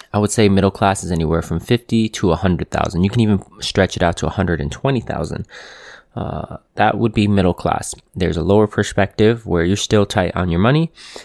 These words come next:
And then there's an upper perspective, let's just say around a hundred and twenty thousand. And that's where it's like, you're able to save money,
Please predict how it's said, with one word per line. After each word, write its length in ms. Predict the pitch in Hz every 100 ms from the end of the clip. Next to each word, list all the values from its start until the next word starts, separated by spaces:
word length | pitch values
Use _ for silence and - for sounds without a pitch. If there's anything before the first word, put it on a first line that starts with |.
| _ _
And 100 | 104
then 120 | 101
there's 180 | 101 95
an 120 | 98 -
upper 220 | - 98
perspective, 640 | - 98 - 87 - 90
let's 180 | 87 -
just 140 | -
say 100 | -
around 280 | 90 87 85
a 40 | 80
hundred 280 | 101 87
and 100 | 82
twenty 240 | - 90 85
thousand. 480 | 90 85 92 98 -
And 200 | 92 92
that's 280 | 107 -
where 260 | 101 98 92
it's 160 | 90 -
like, 320 | 85 85 - - - _
you're 160 | - 123
able 200 | 113 107
to 60 | 101
save 320 | - 98 92
money, 360 | 98 95 95